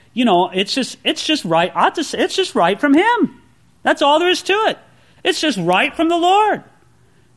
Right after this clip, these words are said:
And I'm not, you know, again, I'm not gonna stop and say, "What, Lord? Yeah, what was that?" I mean, that's dumb.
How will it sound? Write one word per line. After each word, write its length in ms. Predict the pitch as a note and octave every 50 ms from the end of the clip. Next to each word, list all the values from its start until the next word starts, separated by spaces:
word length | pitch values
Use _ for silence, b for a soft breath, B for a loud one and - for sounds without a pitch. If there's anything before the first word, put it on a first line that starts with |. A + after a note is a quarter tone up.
| _ -
And 140 | A3 A#3+ A#3
I'm 220 | G#3 A#3+ E4 F#4+
not, 300 | F4+ D#4 A#3 D#3+ C#3+ - -
you 120 | F#3 F#3 F#3
know, 340 | G3 A#3 D4+ E4+ - - - -
again, 280 | D#3 D#3+ D3 D4 E4 C#4
I'm 120 | G3+ F#3+
not 160 | G3 G3 -
gonna 140 | F#3+ F3 D#3+
stop 360 | D#3+ - G3+ A3 C4 C#4 C4
and 100 | - C#3+
say, 100 | - C3+
"What, 400 | C3+ - C#3 E3 A#3 C#4+ C4+ -
Lord? 340 | G#3+ A3 B3 C4 C#4+ D4+ C#4+ - D#3
Yeah, 240 | E3+ G#3 C4 C#4+
what 240 | - E3+ F#3+ A#3+ A3+
was 120 | A3+ G3 -
that?" 300 | G#3+ A3+ C#4 D4+ - C#3+
I 100 | D3+ D3
mean, 120 | D3 C#3
that's 320 | D#3 G#3 B3+ - - - D#3 D3 C#3 - - - _ _ _ _ _ _ _ _ _ C3+ A#2+ G#2+ -
dumb. 520 | - C3 C3 B2+ B2 C3 E3+ A#3 C4 -